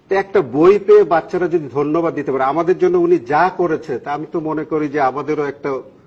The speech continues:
মানে, it deserves, she deserves a thanks।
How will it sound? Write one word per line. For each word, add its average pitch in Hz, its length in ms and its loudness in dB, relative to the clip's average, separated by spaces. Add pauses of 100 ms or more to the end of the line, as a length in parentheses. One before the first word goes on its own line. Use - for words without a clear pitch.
(640)
মানে, 123 180 -4 (300)
it 123 80 -10 (120)
deserves, 180 400 2
she 190 80 0 (100)
deserves 156 360 -4
a - 100 -14
thanks। 104 240 -14